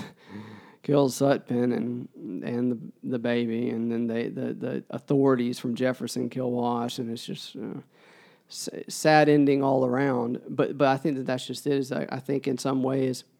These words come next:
America died because it had a civil war.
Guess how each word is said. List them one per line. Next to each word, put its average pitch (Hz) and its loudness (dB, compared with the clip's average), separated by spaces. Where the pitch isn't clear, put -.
America 127 2
died 113 -4
because 120 -8
it 113 -6
had 113 -4
a 107 -6
civil 113 -6
war. 120 -2